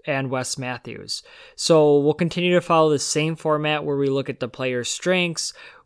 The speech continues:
weaknesses, and the best and worst case scenarios for them in the upcoming season. First, I'd be remiss if we didn't at least touch on the fiba World Cup. U S A lost to France the other day, which officially eliminated them from earning a medal.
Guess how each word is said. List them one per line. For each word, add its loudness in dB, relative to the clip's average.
weaknesses, 2
and 0
the 0
best 0
and -10
worst -6
case -4
scenarios -4
for -4
them -4
in -10
the -10
upcoming -12
season. -10
First, 4
I'd 2
be 4
remiss 4
if -4
we 0
didn't 4
at 4
least 2
touch 0
on -2
the -6
fiba -2
World -4
Cup. -6
U 4
S 2
A 8
lost 4
to -2
France -8
the -2
other -2
day, -2
which -8
officially -2
eliminated -4
them -6
from -8
earning -10
a -8
medal. -6